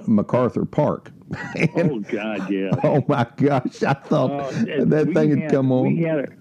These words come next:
Speaker 2: we had a rack in the room called Diarrhea Records.
Speaker 1: <laughs>
Speaker 2: And that had all of, all the songs. I mean, on the weekends, we were in the old Channel thirteen building.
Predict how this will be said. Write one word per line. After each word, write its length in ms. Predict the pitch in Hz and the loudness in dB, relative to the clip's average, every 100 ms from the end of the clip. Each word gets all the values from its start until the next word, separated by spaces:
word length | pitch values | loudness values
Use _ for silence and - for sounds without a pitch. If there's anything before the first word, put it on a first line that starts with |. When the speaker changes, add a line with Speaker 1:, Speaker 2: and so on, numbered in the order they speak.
| - - | -20 -4
Speaker 2:
we 140 | 180 214 | 0 2
had 120 | 139 | 2
a 80 | 117 | 2
rack 560 | 107 123 123 110 - | 2 0 0 -4 -2
in 140 | 110 101 | 0 2
the 100 | 104 | 2
room 400 | 110 123 113 107 | 4 4 2 0
called 440 | - 110 98 95 | 0 0 0 -2
Diarrhea 720 | 117 117 120 110 110 113 117 | -2 -2 0 2 4 4 4
Records. 460 | 95 95 147 - - 262 - - | 2 2 0 0 -2 -2 -6 -6
Speaker 1:
<laughs> 120 | 359 - - - - - 330 - - - - - - - - - - | -6 -8 -10 -8 -8 -10 -10 -10 -10 -10 -10 -14 -14 -16 -18 -14 -6
Speaker 2:
And 640 | 147 120 117 117 - 117 | -4 -2 0 -2 -4 -4
that 240 | 123 135 135 | -2 -2 -2
had 240 | 123 113 | -2 -2
all 580 | 113 113 120 139 143 139 | -2 -2 -2 0 0 2
of, 200 | 120 107 | 0 -2
all 260 | 123 131 135 | -4 -2 0
the 140 | 127 - | -2 -2
songs. 380 | 117 113 123 117 | -2 0 0 0
I 100 | 120 | 0
mean, 320 | 120 127 135 | 0 0 -2
on 200 | 127 127 | -2 0
the 80 | 113 | 2
weekends, 760 | 113 185 214 127 110 101 113 - 87 85 139 - | 2 2 2 0 0 0 0 -2 -8 -10 -10 -8
we 220 | 120 135 147 | -2 2 4
were 180 | 135 | 4
in 160 | 117 113 | 2 2
the 160 | 107 113 | 2 2
old 280 | 120 120 | 0 -2
Channel 420 | - 127 120 110 98 | -4 -4 -2 -2 -2
thirteen 640 | - 110 - - 127 123 117 | 0 0 -2 -4 0 2 2
building. 720 | 107 107 101 98 98 101 104 | 0 0 0 -2 -2 -2 -4